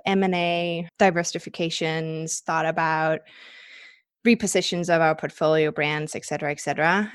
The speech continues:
And then I transitioned into tech in two thousand and sixteen and in crypto particularly.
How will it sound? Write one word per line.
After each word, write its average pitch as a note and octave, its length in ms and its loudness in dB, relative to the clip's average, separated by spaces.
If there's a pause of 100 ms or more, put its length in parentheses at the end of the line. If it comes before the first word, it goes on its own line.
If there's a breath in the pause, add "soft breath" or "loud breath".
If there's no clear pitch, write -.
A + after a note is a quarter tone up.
(140)
And E3+ 160 0
then E3 140 0
I E3+ 100 2
transitioned F3 680 -4
into D#3 340 -6
tech - 500 -2 (140)
in F#3 80 -4
two F3+ 200 -2
thousand F#3 320 0
and F3 120 -4
sixteen A#3+ 760 2
and D#3 440 -2
in D#3+ 160 -6 (320)
crypto G3 360 0
particularly. B3+ 760 -2